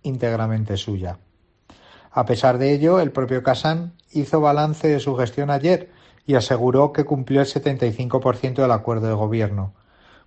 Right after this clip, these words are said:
Muchos de los proyectos están en marcha y será Emilio Sáez el que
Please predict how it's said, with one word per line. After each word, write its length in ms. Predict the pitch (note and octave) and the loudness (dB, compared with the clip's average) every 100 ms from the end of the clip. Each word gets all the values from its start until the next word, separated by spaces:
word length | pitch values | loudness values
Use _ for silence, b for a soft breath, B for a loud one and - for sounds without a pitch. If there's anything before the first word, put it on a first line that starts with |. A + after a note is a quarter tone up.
| - | -4
Muchos 420 | C3 C3 C#3 B2+ | -2 0 2 2
de 80 | B2+ | 2
los 140 | A2 | 0
proyectos 480 | - B2+ C3+ C3+ C#3+ | 0 0 0 0 -2
están 320 | A2+ - C3+ | 0 -2 -2
en 100 | C3 | -2
marcha 380 | C3 C#3+ - A#2+ | 0 0 0 -4
y 40 | |
será 280 | A2 A#2+ C3 | -2 -2 -2
Emilio 360 | C3+ D3 C#3+ B2 | -2 -2 -2 0
Sáez 360 | - D3+ D#3 | 2 0 0
el 180 | C3 B2 | -6 -4
que 260 | C3+ C3+ | -4 -4